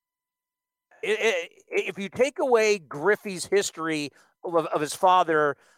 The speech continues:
playing Big Red Machine and for the Yankees, I don't know. I think that would be a toss-up because they, I mean, I, I, I remember reading about A-Rod when he was drafted that this guy is just gonna be, this guy is just gonna, you know,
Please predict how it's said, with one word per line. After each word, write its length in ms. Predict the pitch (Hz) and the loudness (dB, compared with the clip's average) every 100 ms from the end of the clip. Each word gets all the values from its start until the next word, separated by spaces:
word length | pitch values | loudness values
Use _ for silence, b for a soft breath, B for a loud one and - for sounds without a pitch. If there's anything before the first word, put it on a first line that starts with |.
| b | b
playing 640 | - 180 175 165 160 151 139 _ | -2 0 2 2 0 -2 -6 _
Big 180 | 175 175 | -4 0
Red 180 | 170 165 | 2 0
Machine 580 | 156 - 170 165 160 160 | -2 -8 -6 -6 -6 -6
and 160 | 139 | -8
for 80 | 143 | -8
the 100 | 151 | -6
Yankees, 720 | 156 165 156 139 117 110 - _ _ _ _ | -2 -2 -2 -8 -14 -14 -16 _ _ _ _
I 140 | - 262 | 0 2
don't 100 | 254 | 4
know. 120 | 269 | 4
I 100 | 208 | 4
think 180 | 202 226 | 0 -2
that 160 | 196 202 | 0 2
would 200 | 180 151 | 0 -2
be 140 | 165 | -4
a 40 | |
toss-up 460 | 143 156 165 - 127 | -2 2 2 2 -4
because 240 | - 143 | -6 -6
they, 160 | 131 190 196 - | -2 0 -2 -4
I 80 | 143 | -6
mean, 220 | 147 139 | -4 -4
I, 160 | 190 277 | -2 -2
I, 100 | 135 - b b - 220 | -6 -8 b b 0 0
I 20 | |
remember 440 | 302 240 208 185 160 | 2 0 0 0 -2
reading 340 | 160 170 160 | -4 -8 -8
about 280 | 139 139 135 | 0 2 2
A-Rod 380 | 135 139 131 127 | -2 0 0 0
when 120 | 120 | -4
he 120 | 131 | -12
was 120 | 120 107 | -14 -4
drafted 500 | 135 139 135 120 110 | 0 0 0 -6 -4
that 200 | 113 101 | -4 -4
this 180 | 147 | -8
guy 300 | - 131 123 | -2 0 2
is 160 | 117 113 | 0 -4
just 180 | 123 - | -10 -12
gonna 180 | 117 104 | -12 -12
be, 360 | 104 101 90 _ _ _ _ _ | -12 -14 -16 _ _ _ _ _
this 180 | 135 135 | -10 -6
guy 200 | 147 123 | -2 -2
is 120 | 113 | -2
just 180 | 117 117 | -8 -12
gonna, 240 | - 117 98 _ | -10 -10 -12 _
you 80 | 117 | -12
know, 160 | 110 | -12